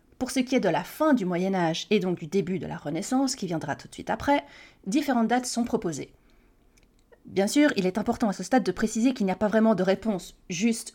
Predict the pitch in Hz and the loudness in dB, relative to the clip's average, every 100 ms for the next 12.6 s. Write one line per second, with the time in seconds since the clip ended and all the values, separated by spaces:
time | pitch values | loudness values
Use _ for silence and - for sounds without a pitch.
0 | - 226 - 254 285 233 - - 247 254 | -2 -2 2 2 2 -2 -8 -6 -4 -2
1 | - 196 - 277 180 185 214 214 208 220 | -2 -2 0 -2 0 0 0 0 -2 0
2 | 214 226 180 165 214 208 208 185 - 190 | 0 0 -4 -2 0 2 0 0 -4 -8
3 | 180 175 190 180 160 170 170 170 151 - | -6 -6 -2 -2 0 0 0 0 -2 -6
4 | - 202 - 156 208 277 - - - - | -2 -2 -2 -6 0 -2 -2 -18 -20 -20
5 | - 262 226 - 226 254 254 - 269 233 | -8 -2 -2 0 0 2 0 -2 0 2
6 | 208 170 - - - _ _ _ _ _ | 0 -2 -10 -10 -12 _ _ _ _ _
7 | _ _ _ _ _ - - 254 247 226 | _ _ _ _ _ -6 -2 2 4 2
8 | 240 240 269 262 220 175 - 190 202 240 | 2 2 4 2 0 -2 0 0 2 2
9 | 285 208 220 170 - 226 233 240 233 185 | 0 -2 -4 -4 0 2 4 4 4 4
10 | 165 214 196 196 240 247 190 180 196 233 | 0 -2 -2 -2 -2 -2 -2 -2 -2 -4
11 | 175 180 180 - 185 175 180 214 254 - | -2 -2 -2 -4 -4 -2 0 0 -2 -2
12 | 214 - 208 - 254 247 | -6 -4 -6 0 0 -2